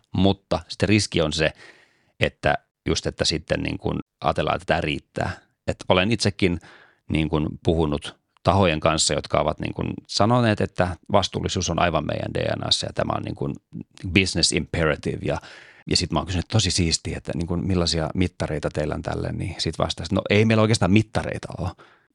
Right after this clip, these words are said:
joka sit vähän, niin kuin, paljastaa sen, että okei, että tää on, niin kuin, viestinnällistä tässä vaiheessa. Et, niin kuin, ei, ei, ei, ei voi, ei saa tyytyä siihen, että joku sanoo, että olemme vastuullinen, vaan sen pitää, niin kuin, olla konkreettista, niin kuin,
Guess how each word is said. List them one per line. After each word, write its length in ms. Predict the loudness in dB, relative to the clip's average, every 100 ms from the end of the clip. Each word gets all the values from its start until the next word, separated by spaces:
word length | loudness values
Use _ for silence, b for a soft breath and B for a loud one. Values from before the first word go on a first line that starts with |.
| -10
joka 220 | -4 0 0
sit 140 | 0
vähän, 140 | -2
niin 60 | -2
kuin, 100 | 4
paljastaa 440 | 4 4 0 -4
sen, 180 | -4 -6
että 140 | -4 -4
okei, 280 | -2 -2
että 220 | -2 -4 -2
tää 100 | -2
on, 80 | -2
niin 120 | -2
kuin, 200 | -2 -2 -4 -4 0
viestinnällistä 680 | 0 0 -2 -2 -2 -4 -4
tässä 260 | -2 -2 -2
vaiheessa. 480 | -4 -2 -2 -2 -4 -6
Et, 140 | -2
niin 120 | 0
kuin, 140 | 2 4
ei, 220 | 4 2
ei, 120 | 2 4
ei, 160 | 4 4
ei 120 | 2
voi, 120 | 4 2 0
ei 80 | 2
saa 160 | 4 2 4
tyytyä 320 | 4 4 2
siihen, 380 | 0 0 0 -2
että 260 | -4 -4 -4 -4
joku 200 | -6 -4
sanoo, 300 | -4 -2 -2
että 200 | -4 -4
olemme 240 | -2 -2 -2
vastuullinen, 600 | -2 -4 -6 -6 -6 -4
vaan 140 | -4
sen 160 | -2 -4
pitää, 260 | -4 -6 -4
niin 160 | -6
kuin, 220 | -4 -4 0
olla 220 | 2 2
konkreettista, 760 | 2 0 -2 -8 -6 -8 -8
niin 140 | -8 -4
kuin, 220 | -2 -4